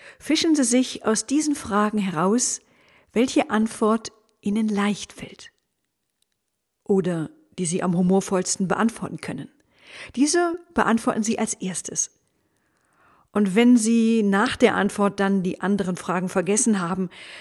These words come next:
dann outen Sie sich am besten nicht mit, „Ah, wie war, was haben Sie noch gefragt?“, sondern lächeln und sagen, „Sie hatten noch eine Frage.“ Bleiben Sie geduldig, beantworten Sie ernsthaft jede Frage,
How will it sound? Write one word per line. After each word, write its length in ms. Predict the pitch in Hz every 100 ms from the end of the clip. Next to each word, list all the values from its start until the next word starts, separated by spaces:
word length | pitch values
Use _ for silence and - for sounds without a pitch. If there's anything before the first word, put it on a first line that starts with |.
| -
dann 160 | 202
outen 280 | 233 269 254
Sie 100 | 247
sich 280 | 214 226 -
am 120 | 208
besten 420 | 214 214 - 226
nicht 240 | 220 220 214
mit, 260 | 202 202 -
„Ah, 380 | 226 240 262 254 196
wie 400 | 196 233 277 277
war, 240 | 247 254
was 220 | 240 254
haben 100 | 311
Sie 100 | 311
noch 140 | 294 302
gefragt?“, 460 | 302 - 294 302 - - - - -
sondern 420 | - 202 233 240 - -
lächeln 500 | 220 285 - 294 262
und 180 | 233
sagen, 480 | 226 233 226 226 233 - _ _ _ _ _ _ _
„Sie 200 | 190 202
hatten 220 | - 208
noch 160 | 214
eine 220 | - 170 160
Frage.“ 360 | - - - - _ _ _ _ _ _ _ _ _ _ _ _ _ _ _ _ _ _ _ -
Bleiben 260 | 214 233
Sie 100 | 220
geduldig, 800 | 196 180 226 269 311 320 - - _ _ _
beantworten 500 | - 190 214 220 202
Sie 180 | 170 185
ernsthaft 560 | - 202 220 - 196 -
jede 220 | 185 175
Frage, 480 | - 160 160 196 277